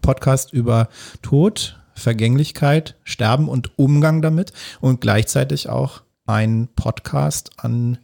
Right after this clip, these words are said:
das Leben, eine Ode an das Leben, kann man das so sagen?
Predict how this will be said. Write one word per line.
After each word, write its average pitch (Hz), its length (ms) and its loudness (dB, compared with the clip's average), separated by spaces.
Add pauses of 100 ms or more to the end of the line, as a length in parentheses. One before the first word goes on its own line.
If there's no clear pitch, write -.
(440)
das - 220 0
Leben, 131 340 0
eine 104 260 0
Ode 117 280 2
an 127 140 0
das - 180 -2
Leben, 107 220 -2
kann 92 140 0
man 92 80 0
das - 80 -4
so 98 80 -6
sagen? 101 380 0